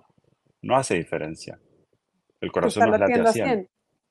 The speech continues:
Speaker 1: Entonces, na-, nada, este no es el lugar para estar mientras estés así.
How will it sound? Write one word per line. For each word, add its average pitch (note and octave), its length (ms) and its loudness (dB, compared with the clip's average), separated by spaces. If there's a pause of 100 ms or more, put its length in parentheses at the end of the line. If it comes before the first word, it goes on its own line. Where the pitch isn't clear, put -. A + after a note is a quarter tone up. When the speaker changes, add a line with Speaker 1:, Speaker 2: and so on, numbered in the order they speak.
(520)
Speaker 1:
Entonces, F2 640 -4
na-, E2 180 -8
nada, G2 500 2
este G2+ 260 -6
no G2 80 -2
es G2 100 -6
el G2+ 100 0
lugar F2+ 340 4
para F2 160 0
estar A#2 480 0
mientras F2+ 440 -6
estés - 320 -10
así. B2+ 280 -14